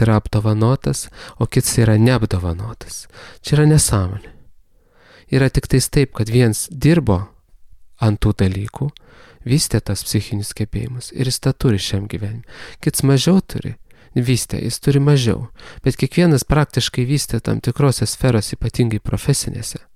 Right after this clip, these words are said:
Bet, pavyzdžiui, tokie dalykai, kaip apie kuriuos mes čia šnekam, kažkas vystė, kas maž-, mažiau vystė, tie, kas daugiau vystė, daugiau turi,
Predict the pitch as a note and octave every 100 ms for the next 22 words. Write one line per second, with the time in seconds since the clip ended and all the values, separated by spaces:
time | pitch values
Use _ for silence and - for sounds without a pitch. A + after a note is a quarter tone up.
0 | _ _ - - - - - - C3 -
1 | C#3+ B2 B2+ C3+ - A#2 B2 B2 C3 -
2 | A2 - A2 A2 - A2 A#2+ A2+ - A#2+
3 | - - G3 - G#2 G2+ A#2+ - - -
4 | - E3 - D#3 - C3+ - C3 - -
5 | A#2+ A2+ - A#2 G#2+ A2+ G#2+ G#2+ - B2
6 | - D#3+ B2+ A#2+ B2+ C3+ C#3 B2+ - G2
7 | F#2+ F#2 G#2+ A2+ - G#2